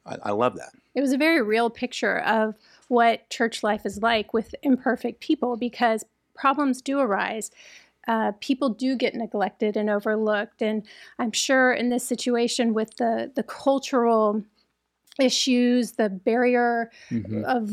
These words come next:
Speaker 2: language, uh, there was probably some, um, major disparities there. And there were some things that were being neglected. One, the widows were being neglected. And then two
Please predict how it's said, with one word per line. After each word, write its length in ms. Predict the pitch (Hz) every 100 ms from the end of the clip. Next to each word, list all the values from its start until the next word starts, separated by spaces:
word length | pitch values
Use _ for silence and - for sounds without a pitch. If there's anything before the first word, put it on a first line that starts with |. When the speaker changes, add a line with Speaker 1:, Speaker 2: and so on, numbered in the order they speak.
| 254
Speaker 2:
language, 800 | 254 254 254 262 247 - - - -
uh, 380 | 233 220 226 240 - 381 381 - _ _ - _ -
there 160 | 247
was 140 | 240 240
probably 600 | - 269 277 269 262 254
some, 720 | 247 - 240 233 233 233 247 -
um, 440 | 240 226 233 220 - - _ _ -
major 400 | 240 240 254 277
disparities 720 | 240 - 262 277 233 214 -
there. 380 | 220 214 214 -
And 480 | 247 233 226 220 214 - _ 254
there 320 | 214 226 226
were 480 | 226 220 220 220 - - - - _
some 560 | - 247 226 220 226 - _ _ _ - -
things 280 | 294 285 277
that 120 | 247
were 80 | 269
being 220 | 233 254
neglected. 560 | 240 233 294 - 254 202
One, 520 | 226 233 247 262 247 _
the 120 | 214 247
widows 400 | 226 233 240 240
were 60 |
being 200 | 226 233
neglected. 640 | 226 208 214 202 - 233 233
And 200 | 254 233
then 140 | 226
two 580 | 220 339 349 269 220 -